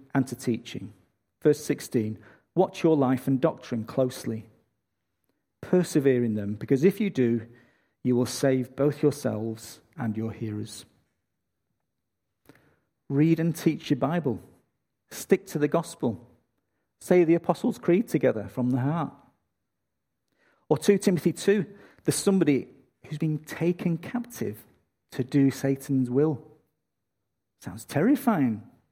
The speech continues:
What's the cure? Two Timothy two twenty-five.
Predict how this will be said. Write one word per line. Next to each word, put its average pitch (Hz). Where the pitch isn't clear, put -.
What's -
the -
cure? 160
Two 175
Timothy 151
two 135
twenty-five. 131